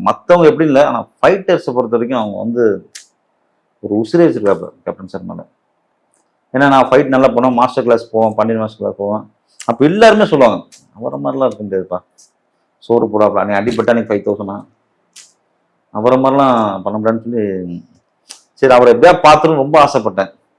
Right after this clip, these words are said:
கரெக்டா கடவுளா பார்த்து எனக்கு அவர் பையன் படத்துல எனக்கு வாய்ப்பு கிடைச்சது. சரி, அப்புறம் போய் பிளெஸிங் வாங்கிக்கணும்னு சொல்லிட்டு அவர் பிளெஸிங் வாங்கிட்டு வந்தேன். அதுக்கப்புறம் இப்படி ஆனோன்னா ரொம்ப கஷ்டமாயிருச்சு.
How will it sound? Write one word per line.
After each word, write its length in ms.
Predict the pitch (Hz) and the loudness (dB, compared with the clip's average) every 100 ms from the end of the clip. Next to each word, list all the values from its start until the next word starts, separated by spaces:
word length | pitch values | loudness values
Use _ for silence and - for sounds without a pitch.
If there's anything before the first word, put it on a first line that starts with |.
| _ _ _ _ _ - | _ _ _ _ _ 0
கரெக்டா 320 | 139 147 185 160 131 | 0 2 4 6 6
கடவுளா 360 | 123 135 147 123 | 4 4 4 4
பார்த்து 240 | 127 117 | 2 4
எனக்கு 340 | 135 117 113 107 | 0 4 4 4
அவர் 260 | 101 98 | 2 0
பையன் 320 | 104 113 127 | -2 0 -2
படத்துல 120 | 104 101 | -4 -4
எனக்கு 220 | 110 104 | -4 -2
வாய்ப்பு 300 | 92 95 95 | -4 -4 -8
கிடைச்சது. 260 | 90 87 82 _ _ _ _ _ _ | -12 -14 -20 _ _ _ _ _ _
சரி, 320 | _ 127 127 127 | _ 0 4 6
அப்புறம் 420 | 113 - 123 120 | 6 4 0 2
போய் 100 | 123 | 0
பிளெஸிங் 400 | 107 113 113 127 | 2 -2 0 -2
வாங்கிக்கணும்னு 300 | 117 113 113 | -2 -2 -6
சொல்லிட்டு 240 | 110 127 | 0 4
அவர் 440 | 117 110 110 104 101 110 | 4 4 0 -2 -2 0
பிளெஸிங் 280 | 113 135 | -2 -2
வாங்கிட்டு 240 | 139 110 101 | -6 -4 -6
வந்தேன். 220 | 87 87 - - _ _ _ _ | -10 -18 -20 -20 _ _ _ _
அதுக்கப்புறம் 440 | 120 123 123 127 | -2 0 2 2
இப்படி 160 | 120 117 | 2 2
ஆனோன்னா 260 | 113 120 | 2 0
ரொம்ப 180 | 107 107 | -2 -2
கஷ்டமாயிருச்சு. 580 | 104 - 110 104 98 - | -6 -6 -6 -6 -6 -10